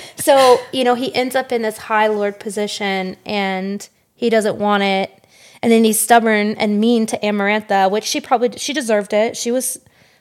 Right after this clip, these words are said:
dealing with a lot of big T's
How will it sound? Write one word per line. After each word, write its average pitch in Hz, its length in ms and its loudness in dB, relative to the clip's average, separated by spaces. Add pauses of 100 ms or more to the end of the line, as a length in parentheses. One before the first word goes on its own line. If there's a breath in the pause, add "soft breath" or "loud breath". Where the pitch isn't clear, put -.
(580 soft breath)
dealing 214 400 0
with 202 120 -4
a 208 60 -6
lot 196 240 0
of 202 140 -8
big 208 320 -4
T's 214 520 -4